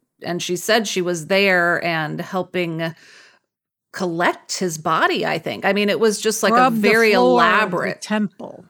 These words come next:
Speaker 1: Yes.
Speaker 2: Yes. She claimed that her brother had committed suicide in twenty nineteen, but actually he's alive and a doctor in Florida.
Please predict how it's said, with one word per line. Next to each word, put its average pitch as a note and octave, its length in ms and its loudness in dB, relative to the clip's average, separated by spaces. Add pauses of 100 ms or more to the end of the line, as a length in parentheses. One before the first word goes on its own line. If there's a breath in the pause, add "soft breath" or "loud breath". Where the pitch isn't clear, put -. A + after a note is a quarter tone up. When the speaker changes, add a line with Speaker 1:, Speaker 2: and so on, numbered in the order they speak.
Speaker 1:
Yes. F#3 300 0
Speaker 2:
Yes. - 540 -10 (140)
She C4 200 -2
claimed D4+ 440 2
that C#4 100 4
her A#3 120 4
brother A3 460 4
had D4 140 0
committed A3+ 440 -2
suicide C4+ 840 2
in A3 100 0
twenty A3+ 320 -2
nineteen, D#4 720 -2
but C4 120 0
actually G#3 420 0
he's A3 220 0
alive G#3+ 640 2
and G#3+ 100 -4
a G3 80 -4
doctor G3 480 -2
in E3+ 100 -10
Florida. C4 840 0